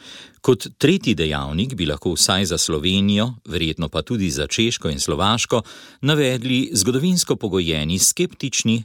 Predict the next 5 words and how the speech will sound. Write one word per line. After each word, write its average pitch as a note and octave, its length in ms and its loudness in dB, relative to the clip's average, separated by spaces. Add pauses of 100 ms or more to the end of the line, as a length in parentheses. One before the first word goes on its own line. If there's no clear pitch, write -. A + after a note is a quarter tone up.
(120)
celo F#2 440 0
cinični A#2+ 640 0
odnos D#2 480 0
do F2+ 100 2
oblasti. F2+ 640 0